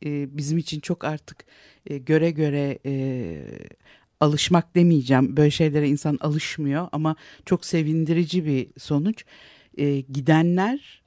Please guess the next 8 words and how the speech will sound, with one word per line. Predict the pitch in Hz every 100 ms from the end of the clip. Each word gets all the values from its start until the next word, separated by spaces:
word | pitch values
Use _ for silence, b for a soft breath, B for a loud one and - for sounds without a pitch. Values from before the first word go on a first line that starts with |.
| _ _
haftalarca | _ 160 - - 180 196 208 160 156 123 - _ _ _ _ _ -
or-, | 147 139 _
o | 156 165
mekandan | 165 - 160 160 156 160 156 _ _ 139
gidip | 139 139 - _ - - _
çıkanlar | - - 165 165 175 214 262 B B
haftalarca | - 156 - 175 185 220 196 170 151
bize | 147 196